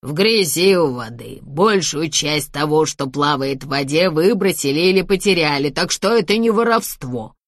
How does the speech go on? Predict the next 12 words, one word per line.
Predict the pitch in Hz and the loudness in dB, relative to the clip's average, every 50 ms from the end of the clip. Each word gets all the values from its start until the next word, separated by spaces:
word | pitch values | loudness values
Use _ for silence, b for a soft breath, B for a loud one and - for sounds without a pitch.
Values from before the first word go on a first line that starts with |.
| _ _ _ - | _ _ _ -4
Он | 160 196 262 262 | 0 2 4 6
мой, | 254 240 220 220 220 220 220 214 214 202 185 165 131 - _ _ | 6 6 6 6 4 4 4 4 4 4 2 0 -2 -6 _ _
мой!" | - 170 240 277 311 302 277 226 165 - - _ _ _ _ _ _ _ _ _ _ _ _ _ - | 0 2 4 4 4 4 4 2 2 -2 -4 _ _ _ _ _ _ _ _ _ _ _ _ _ -10
"Вы | - - 143 156 | -6 -4 -4 -4
обманываете. | 147 135 143 143 139 135 131 131 - - - - - - - - _ _ _ _ _ _ _ _ _ _ _ _ | -4 -4 -6 -6 -6 -6 -8 -10 -12 -16 -18 -18 -18 -18 -18 -18 _ _ _ _ _ _ _ _ _ _ _ _
У | - 220 220 | 2 2 4
воды | 170 165 147 139 127 139 160 175 | 4 4 2 2 2 2 0 0
стоит | 170 - - 151 139 139 131 | 0 -2 -2 -2 -2 -2 -2
внушительный | 139 143 143 143 143 - 147 147 147 143 135 135 127 131 | -4 -4 -2 -2 -2 -2 -2 -2 -2 -2 -4 -4 -4 -4
забор", | 131 135 127 127 131 143 143 - _ _ _ _ _ _ _ _ | -4 -4 -4 -4 -4 -6 -8 -10 _ _ _ _ _ _ _ _
сказала | - - - 160 143 135 135 135 135 127 | -10 -6 -4 -4 -2 -2 -2 -2 -4 -4
Кейт. | 131 - 131 127 - - | -6 -8 -12 -12 -14 -18